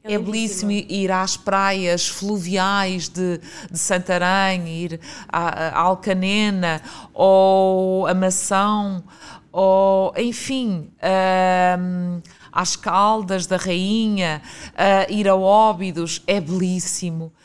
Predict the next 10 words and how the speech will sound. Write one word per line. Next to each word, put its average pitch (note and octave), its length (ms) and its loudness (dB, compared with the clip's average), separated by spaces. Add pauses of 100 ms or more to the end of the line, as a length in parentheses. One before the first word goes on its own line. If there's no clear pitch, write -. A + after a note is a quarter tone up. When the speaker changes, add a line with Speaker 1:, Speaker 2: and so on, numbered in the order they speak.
(260)
Speaker 2:
Ah, F#3+ 600 2
ou, F#3+ 960 0
eh, F3 160 -8 (360)
passear G3 720 -2
nas F#3 220 -2
ruas G3 420 -4
de G3 100 -8
Lisboa, F#3 480 -4
no F3+ 140 -4
Chiado, F#3 800 -2